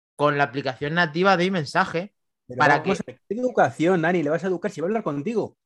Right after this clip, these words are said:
Speaker 2: Esa educación contigo desaparece. Tú no le vas a mandar fotos que no va a ver.
Speaker 1: No me, no me estás entendiendo. Me refiero a que tú puedes apresurarte a la compra del teléfono gracias a que, a
Speaker 2: Dani,
Speaker 1: que
Speaker 2: que... da igual, si te entiendo por dónde vas, da igual que tú le inculques, toma iMensaje,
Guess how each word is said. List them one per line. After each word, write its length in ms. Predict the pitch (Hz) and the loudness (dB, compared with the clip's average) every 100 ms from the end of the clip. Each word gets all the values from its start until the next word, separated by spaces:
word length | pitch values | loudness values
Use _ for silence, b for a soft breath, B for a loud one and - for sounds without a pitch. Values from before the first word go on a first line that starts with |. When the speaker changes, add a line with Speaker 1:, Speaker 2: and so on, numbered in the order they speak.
| _ _ _ _ _ | _ _ _ _ _
Speaker 2:
Esa 160 | 175 233 | -4 0
educación 400 | 220 208 180 196 | 2 0 -2 -2
contigo 420 | 190 170 202 202 | -2 -2 -4 -4
desaparece. 540 | 180 147 131 214 185 120 | -4 -2 -2 -2 -4 -2
Tú 140 | 190 | -2
no 60 | 240 | -2
le 60 | |
vas 140 | 240 180 | -4 -6
a 40 | |
mandar 260 | 160 156 - | -4 -4 -4
fotos 240 | 170 160 | -6 -6
que 80 | 151 | -6
no 100 | 143 | -4
va 80 | 113 | 4
a 40 | |
ver. 220 | 214 214 _ _ _ _ _ _ _ _ _ _ _ | 4 4 _ _ _ _ _ _ _ _ _ _ _
Speaker 1:
No 100 | 127 | -8
me, 160 | 135 127 | -6 -6
no 140 | 120 | -4
me 80 | 143 | -4
estás 180 | 143 139 | -4 -8
entendiendo. 560 | 127 110 113 117 104 - b b b - | -6 -4 -2 -2 -4 -10 b b b -2
Me 120 | 127 | 2
refiero 340 | 127 156 165 | 2 4 4
a 40 | 170 | 6
que 120 | 147 | 4
tú 160 | 151 | 4
puedes 240 | 147 165 160 | 6 6 6
apresurarte 640 | 147 151 151 147 156 151 | 2 2 2 2 2 2
a 40 | |
la 120 | 120 117 | 0 -2
compra 280 | 131 139 | -4 0
del 160 | 147 143 | 0 0
teléfono 480 | 143 156 160 143 139 | -2 -4 -4 -6 -4
gracias 460 | 139 143 151 143 | -2 -2 -4 -4
a 80 | 143 | -8
que, 260 | 135 120 - | -2 -4 -4
a 120 | - | -4
Speaker 2:
Dani, 180 | 113 139 | -2 -2
Speaker 1:
que 260 | 117 113 107 | -2 -4 -4
Speaker 2:
que... 260 | 127 123 127 | -10 -10 -12
da 80 | - | -10
igual, 540 | 170 160 170 165 160 127 | -4 2 4 6 4 -2
si 100 | 113 | -8
te 80 | |
entiendo 260 | 127 151 180 | -6 -4 -4
por 100 | 160 | -2
dónde 120 | 135 | -4
vas, 220 | 117 101 104 | -4 -6 -2
da 80 | |
igual 240 | 175 208 180 | 0 2 0
que 80 | 170 | 0
tú 140 | 185 | 0
le 80 | 180 | 0
inculques, 840 | 147 180 208 185 - 92 - - _ _ - | -2 0 0 0 -8 -12 -12 -20 _ _ -6
toma 180 | 165 185 | -2 0
iMensaje, 720 | 190 160 135 185 143 143 | 0 -2 -4 -6 -4 -8